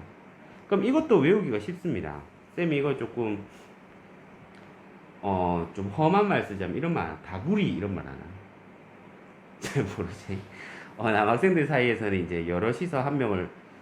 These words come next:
어, 우리끼리 장난치고 이럴 때, 싸우고 이럴 때, 그러니까 A가 갇히잖아, 이렇게. 오케이? B가 이렇게 갇히잖아.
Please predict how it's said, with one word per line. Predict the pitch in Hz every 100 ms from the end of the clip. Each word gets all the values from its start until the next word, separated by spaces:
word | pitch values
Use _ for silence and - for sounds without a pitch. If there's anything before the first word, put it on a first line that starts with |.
| - 78
어, | 95 - - - - - - - - - - - - - - - 98
우리끼리 | 98 104 104 92
장난치고 | 107 117 123 - 92 87
이럴 | 90 -
때, | 76 98 151 - - - -
싸우고 | 135 135 95
이럴 | 90 90 -
때, | 78 120 - - -
그러니까 | 127 - - 190
A가 | 214 160
갇히잖아, | 131 110 - 247 190 120 90
이렇게. | 82 78 82 78 - - - - - - - - - - -
오케이? | 98 156 170 - -
B가 | 156 190 160
이렇게 | 139 143 113
갇히잖아. | 104 98 - 185 104